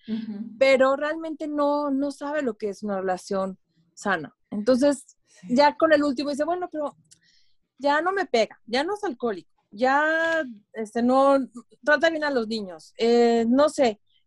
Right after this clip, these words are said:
Speaker 2: por lo menos a veces echa sus ca-, chascarrillos cuando sí está de buenas y yo me porto bien y me acomodo y ya hago todo lo que tengo que hacer y no expreso que yo necesito algo, el otro hasta está, hasta la pasamos bien, ¿no? O sea, si me
Speaker 1: Ujú.
Speaker 2: nulifico lo suficiente y me sobreadapto
Speaker 1: Sí.
Speaker 2: lo suficiente,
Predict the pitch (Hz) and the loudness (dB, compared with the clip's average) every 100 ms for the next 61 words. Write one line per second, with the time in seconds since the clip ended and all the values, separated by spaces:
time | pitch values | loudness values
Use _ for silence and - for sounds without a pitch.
0 | _ 262 269 285 311 359 381 - 277 285 | _ 2 4 2 2 0 -4 -4 -4 -2
1 | 302 294 302 277 240 240 214 _ - 226 | -6 -6 -6 -8 -2 -2 -2 _ -4 -4
2 | - 226 233 240 262 254 226 220 - 226 | -2 0 0 2 0 0 0 -2 -4 -4
3 | 269 277 240 254 254 240 226 196 233 233 | 0 0 2 0 0 -4 -6 -4 -4 -4
4 | 220 220 214 220 220 214 202 196 202 214 | -6 -10 -8 -6 -4 -4 -6 -6 -4 -2
5 | 220 208 190 190 208 208 214 208 - 202 | 0 0 -2 -2 -4 -2 -2 -2 -2 -8
6 | 196 - 233 226 _ - - 254 285 - | -8 -4 -4 -4 _ -16 -2 2 2 2
7 | 277 269 240 233 240 220 220 208 214 269 | 0 2 -2 -4 -6 -6 -6 -6 -4 -6
8 | 370 _ _ _ _ - 370 440 427 427 | -6 _ _ _ _ -10 -4 -4 -2 -4
9 | - 370 370 370 320 349 359 359 349 359 | -4 -10 -6 -4 -6 -10 -8 -8 -6 -8
10 | 370 370 320 370 294 _ _ 240 311 - | -6 -6 -4 -6 -8 _ _ -10 -10 -12
11 | 214 240 262 254 254 254 254 311 330 320 | -2 2 4 4 6 4 2 0 2 2
12 | 240 226 220 277 247 226 202 202 196 202 | 0 -4 -2 0 0 -2 -4 -4 -2 0
13 | 226 233 247 240 247 285 254 285 | 0 0 -4 -6 -8 -8 -6 -8